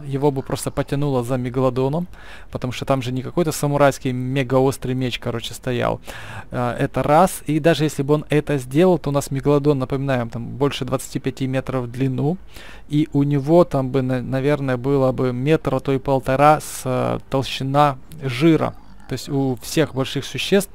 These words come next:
там большой слой жира. То есть мегалодон не исключение. А, у него тоже был бы большой защитный слой жира, ну, накопленный.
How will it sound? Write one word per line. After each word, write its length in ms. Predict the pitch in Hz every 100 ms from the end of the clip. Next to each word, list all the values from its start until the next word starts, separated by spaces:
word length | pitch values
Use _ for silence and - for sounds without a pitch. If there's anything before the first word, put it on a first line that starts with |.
| 123
там 180 | 127 120
большой 380 | 135 123 156 151
слой 280 | - 139 127
жира. 340 | 135 135 123
То 80 | 123
есть 100 | 127
мегалодон 460 | 127 135 143 147
не 100 | 127
исключение. 640 | 127 - 131 - 127 135 185 - - - - - -
А, 160 | 127 120
у 60 | 135
него 220 | 127 127
тоже 320 | - 160 147
был 180 | 120 139
бы 140 | 131
большой 360 | 120 123 - 151
защитный 540 | 127 120 143 131 123
слой 320 | - - 131
жира, 320 | 117 120 92 - -
ну, 120 | 120
накопленный. 640 | 120 - 120 - 110 110